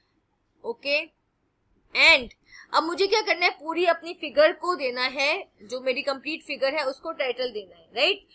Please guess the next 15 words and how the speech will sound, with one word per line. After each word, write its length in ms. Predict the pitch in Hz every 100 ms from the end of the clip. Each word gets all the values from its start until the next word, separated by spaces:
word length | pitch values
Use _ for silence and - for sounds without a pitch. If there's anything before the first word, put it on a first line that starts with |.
| _
Super 420 | - 359 370 370 381
title 400 | 587 269 262 247
देना 220 | 208 175
है, 140 | 170
right। 320 | 196 320 403 _ - - -
तो 80 |
इसके 300 | - - 330
लिए 160 | 330 330
आपको 580 | - 254 269 - 202 233
क्या 220 | - 302
करना 300 | 294 277 269
है, 300 | 269 311 302
आपको 440 | 311 240 240 - 320
सब 320 | - 370 370
टाइटल 480 | 285 247 - 269 440